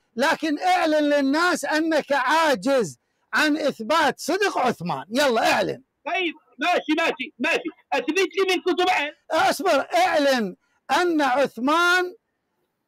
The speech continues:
Speaker 1: أنا أعجز أبو بلال وكل السنة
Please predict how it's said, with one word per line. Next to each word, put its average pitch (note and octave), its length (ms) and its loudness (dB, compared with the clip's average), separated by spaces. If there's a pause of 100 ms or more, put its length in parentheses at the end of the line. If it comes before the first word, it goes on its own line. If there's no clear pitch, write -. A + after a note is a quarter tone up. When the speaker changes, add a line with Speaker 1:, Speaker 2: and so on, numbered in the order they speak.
(140)
Speaker 1:
أنا E4 240 2
أعجز C4+ 720 0
أبو C#4+ 340 0
بلال C#4+ 440 2
وكل E4 440 -2
السنة B3+ 640 -2